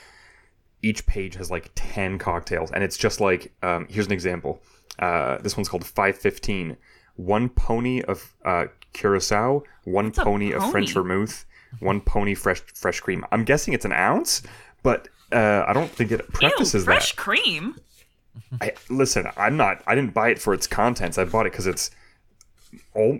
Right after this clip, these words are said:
Speaker 1: it's literally, like, it's from nineteen thirty-nine and it's made of wood. <laughs>
Speaker 2: That's amazing
Speaker 1: Oh,
Speaker 2: and super
Speaker 1: a pony,
Speaker 2: weird.
Speaker 1: a pony is a fluid ounce. That's, it actually does have, like, a legend at the
Speaker 2: Ah.
Speaker 1: front.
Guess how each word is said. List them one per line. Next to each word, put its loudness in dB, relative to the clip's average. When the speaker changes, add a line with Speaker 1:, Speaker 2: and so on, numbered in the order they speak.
Speaker 1:
it's 0
literally, 0
like, -2
it's 0
from 0
nineteen 4
thirty-nine -2
and -6
it's -10
made 2
of 0
wood. 2
<laughs> -8
Speaker 2:
That's -14
amazing -6
Speaker 1:
Oh, 6
Speaker 2:
and -16
super -6
Speaker 1:
a 4
pony, 6
Speaker 2:
weird. -4
Speaker 1:
a -4
pony 0
is 2
a 2
fluid 0
ounce. -6
That's, 0
it 2
actually 0
does 2
have, 4
like, 0
a 2
legend 0
at 2
the -6
Speaker 2:
Ah. -10
Speaker 1:
front. -8